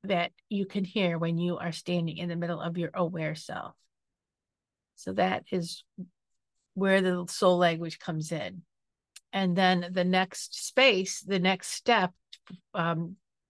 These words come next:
or language, the language shows up when you create sacred space. Um, your spirit, your soul, and your source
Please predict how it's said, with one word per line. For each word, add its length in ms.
or 100
language, 580
the 100
language 340
shows 300
up 180
when 240
you 120
create 480
sacred 380
space. 520
Um, 380
your 140
spirit, 540
your 120
soul, 320
and 100
your 100
source 560